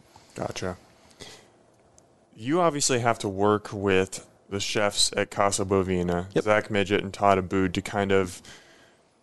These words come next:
Speaker 1: listen to them, get their ideas, uh, collaborate, and then be able to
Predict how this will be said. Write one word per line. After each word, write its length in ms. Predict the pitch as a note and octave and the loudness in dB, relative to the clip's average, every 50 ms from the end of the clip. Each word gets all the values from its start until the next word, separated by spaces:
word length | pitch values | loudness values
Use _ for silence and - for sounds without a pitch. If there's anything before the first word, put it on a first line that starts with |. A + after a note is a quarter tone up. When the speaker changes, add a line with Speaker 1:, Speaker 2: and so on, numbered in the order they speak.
| _ _ _ _ - - - _ _ _ _ | _ _ _ _ -20 -20 -20 _ _ _ _
Speaker 1:
listen 380 | B2+ C3+ C#3+ C#3 - C#3+ B2 | -2 0 0 2 2 0 -2
to 140 | A2 A#2+ A#2 | -2 -2 0
them, 340 | A2 A#2 A2+ A2+ A2+ A2+ A2 | 0 2 2 2 2 0 0
get 220 | G#2 B2 A#2+ - | 0 0 0 0
their 200 | - A#2+ A2 A2 | 0 2 2 4
ideas, 840 | G#2+ A2 G#2 G2+ G#2+ G#2+ G#2+ G#2+ G#2+ G#2+ G#2+ G#2 G#2 G2 G2 - - - - - _ _ - - | 2 2 0 -2 -4 -2 0 2 2 2 2 2 0 -2 -2 -2 -2 -2 -4 -14 _ _ -2 0
uh, 260 | - G2 F#2 F#2 F#2 - | 2 2 4 2 0 -2
collaborate, 840 | - - A#2 A2 A2 A2 G#2+ A2 A2 G2+ G#2 G#2 G2+ G2+ G2+ - | -4 -4 -4 -2 0 2 2 2 2 0 0 0 2 2 2 2
and 160 | - G#2+ G#2 G#2 | 0 0 0 0
then 160 | G2+ G#2 G2+ | 0 0 0
be 160 | G#2 G#2 G#2+ | 0 2 2
able 220 | G#2+ G2 G#2 G#2 | 2 2 2 0
to 580 | G2 - - A2 G#2 G2+ G2 G2 F#2+ F#2+ F#2 | 0 0 -2 0 2 2 2 2 2 2 0